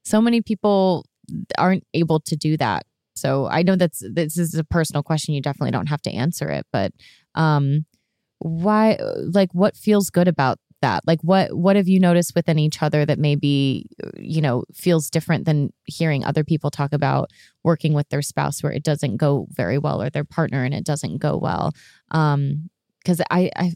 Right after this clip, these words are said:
what an incredible experience that would be to be able to, um, to,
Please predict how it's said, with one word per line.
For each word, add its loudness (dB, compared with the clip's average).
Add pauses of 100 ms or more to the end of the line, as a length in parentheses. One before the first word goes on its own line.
(160)
what 2
an 4
incredible 2
experience 0
that -2
would -4
be -2
to -10
be -4
able -4
to, -6
um, -4 (640)
to, 2